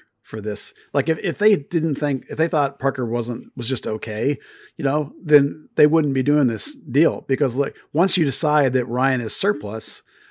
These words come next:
then you go back to the idea about L A F C has been calling and asking about him for years. You know, that's the first thing you do is, like, who of the teams in California was after him? Well, it was L A. Can they give us a piece we like? Yes, they can. You know, uh,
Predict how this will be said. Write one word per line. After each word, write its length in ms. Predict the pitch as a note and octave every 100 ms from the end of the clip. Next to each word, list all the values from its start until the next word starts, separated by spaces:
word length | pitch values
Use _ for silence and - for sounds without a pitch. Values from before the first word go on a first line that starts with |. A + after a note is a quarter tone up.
| _
then 300 | B2 D#3+ G#3
you 100 | E3+
go 220 | C#3+ C3
back 240 | A#2+ B2+ B2+
to 80 |
the 120 | C3+ C3
idea 300 | B2 B2+ B2
about 320 | A#2 A#2 C3
L 160 | C3+
A 80 | C3
F 100 | B2+
C 220 | - C3+
has 100 | C3
been 140 | A#2+ A#2+
calling 380 | - B2 B2 A2+
and 100 | B2
asking 240 | C#3 -
about 220 | B2 A#2
him 140 | A#2 A2
for 140 | G2+
years. 520 | G#2 D3+ D#3+ D3 - - _ _ _ -
You 100 | C#3
know, 140 | D#3
that's 200 | D3 C3+
the 80 | C#3
first 160 | D#3
thing 100 | C#3
you 80 | C#3
do 160 | D#3 C3+
is, 100 | A2
like, 180 | A#2+ -
who 280 | D3 F#3+
of 120 | D3+ C3+
the 120 | C3
teams 300 | - D3 B2+
in 40 |
California 440 | B2+ B2+ B2 C3+ A#2
was 180 | A#2
after 300 | B2+ B2 A2+
him? 200 | G#2 G2 -
Well, 100 | A#2+
it 60 |
was 160 | A#2 A2+
L 180 | A#2 B2
A. 220 | D3+ D3 - _ _ -
Can 100 | C3+
they 120 | B2+
give 160 | B2 C#3
us 100 | B2+
a 60 | C#3+
piece 240 | B2+ B2+
we 100 | B2+
like? 340 | A#2 D3+ D3 - _
Yes, 160 | G#2 -
they 120 | G#2+
can. 360 | D#3 D#3+ D#3 C#3+ _ - _ _ -
You 100 | E3
know, 300 | A#2+ A2+ - D#3+
uh, 140 | D#3